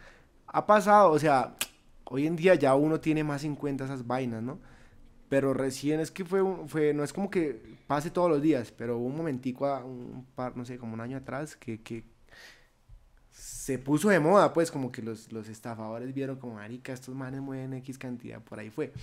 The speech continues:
Y uno veía todo legalmente bien, ¿sabe? O sea, como que sí, todo está en orden y demás, no era como que uno...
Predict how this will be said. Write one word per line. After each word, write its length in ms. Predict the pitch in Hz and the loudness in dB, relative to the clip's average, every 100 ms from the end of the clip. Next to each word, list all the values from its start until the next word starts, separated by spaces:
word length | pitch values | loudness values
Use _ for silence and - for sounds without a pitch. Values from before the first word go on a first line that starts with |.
| - - - _ - - _ | -16 -20 -20 _ -20 -20 _
Y 100 | 139 | -2
uno 220 | 139 131 | 0 2
veía 720 | 156 143 131 135 139 143 147 143 | 2 4 4 2 4 4 2 0
todo 240 | 147 151 | 2 4
legalmente 1120 | 160 143 131 135 147 151 135 151 151 151 147 135 | 4 2 0 0 0 0 0 0 2 2 -2 -4
bien, 340 | 139 190 190 | -4 0 0
¿sabe? 280 | 135 139 165 | 0 -2 0
O 60 | 156 | -2
sea, 220 | 135 123 | -4 -6
como 240 | 120 113 | -8 -10
que 340 | 113 107 104 101 - | -10 -12 -10 -14 -18
sí, 280 | - 107 | -12 -12
todo 180 | 120 110 | -8 -8
está 220 | 110 - | -10 -10
en 80 | 113 | -8
orden 380 | 123 131 127 123 | -6 -6 -6 -6
y 100 | 113 | -6
demás, 260 | 107 110 131 | -8 -6 -6
no 80 | 123 | -6
era 140 | 123 | -6
como 200 | 123 123 | -10 -12
que 80 | 117 | -10
uno... 320 | 113 113 117 | -12 -12 -16